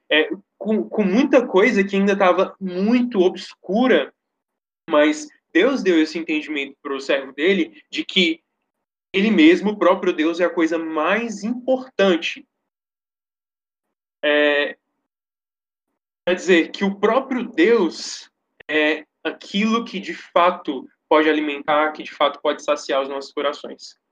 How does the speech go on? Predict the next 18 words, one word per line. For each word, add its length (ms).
Então 140
eu 80
queria 200
que 60
a 60
gente 260
visse, 360
assim, 320
brevemente, 960
é, 80
três 360
coisas 500
sobre 560
como 320
que 80
a 80
gente 260
pode 480